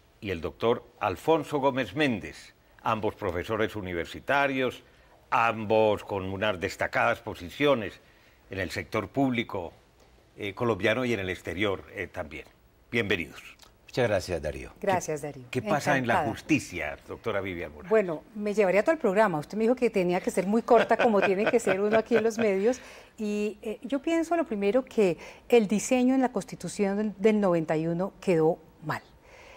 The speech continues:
Speaker 3: En el sentido de que, eh, a, eh, en aras de una autonomía y una independencia,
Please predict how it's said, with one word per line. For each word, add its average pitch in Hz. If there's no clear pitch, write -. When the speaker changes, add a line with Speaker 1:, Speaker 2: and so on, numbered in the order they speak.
Speaker 3:
En 214
el 208
sentido 262
de 196
que, 196
eh, 214
a, 202
eh, 202
en 196
aras 254
de 247
una 247
autonomía 208
y 160
una 180
independencia, 190